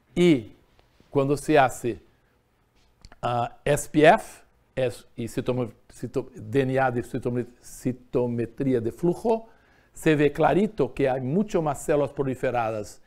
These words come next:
en el ojo do que en el s-, sistema nervioso central. Entonces, en el ojo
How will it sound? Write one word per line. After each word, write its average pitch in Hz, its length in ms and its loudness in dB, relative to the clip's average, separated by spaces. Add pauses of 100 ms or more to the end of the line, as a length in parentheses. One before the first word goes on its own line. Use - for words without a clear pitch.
(140)
en 131 160 -4
el 127 180 2
ojo 214 560 0 (580)
do 131 260 2
que 175 440 2
en 135 120 -4
el 127 80 -4
s-, - 180 -16 (140)
sistema 147 380 -2
nervioso 131 300 0
central. 117 380 -6
Entonces, 180 580 -4
en 131 100 -6
el 127 160 -2
ojo 131 380 -4